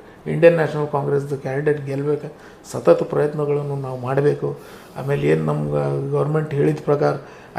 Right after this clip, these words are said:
ಐದು ಗ್ಯಾರಂಟಿ ನಮ್ಮವ್ರು ಕೊಟ್ಟಿದ್ರು, ನುಡಿದಂಥ ನಡೆದಿದ್ದ ಸರ್ಕಾರ ಏನಿದೆ, ಮತ್ತೊಮ್ಮೆ ನಾವು ಮನೆ ಮನೆಗಳಿಗೆ ಹೋಗಿ ಪರ್ಸ್ನಲ್ ಟಚ್ ಆಗಿ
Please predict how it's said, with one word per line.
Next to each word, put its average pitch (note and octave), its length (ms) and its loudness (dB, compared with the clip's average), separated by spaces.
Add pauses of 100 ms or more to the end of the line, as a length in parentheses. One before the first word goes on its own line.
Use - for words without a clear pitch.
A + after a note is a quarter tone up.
ಐದು D#3+ 160 4
ಗ್ಯಾರಂಟಿ D3+ 440 4
ನಮ್ಮವ್ರು C#3+ 340 0
ಕೊಟ್ಟಿದ್ರು, C3 480 0 (420)
ನುಡಿದಂಥ D#3+ 400 6 (120)
ನಡೆದಿದ್ದ D3 500 -2 (100)
ಸರ್ಕಾರ D3 340 4
ಏನಿದೆ, C#3+ 420 2 (520)
ಮತ್ತೊಮ್ಮೆ G#3+ 440 6
ನಾವು G#3+ 240 10 (220)
ಮನೆ D#3+ 180 6
ಮನೆಗಳಿಗೆ F3+ 640 8
ಹೋಗಿ D#3+ 240 2 (160)
ಪರ್ಸ್ನಲ್ F#3 440 4
ಟಚ್ E3+ 240 4
ಆಗಿ D3+ 260 2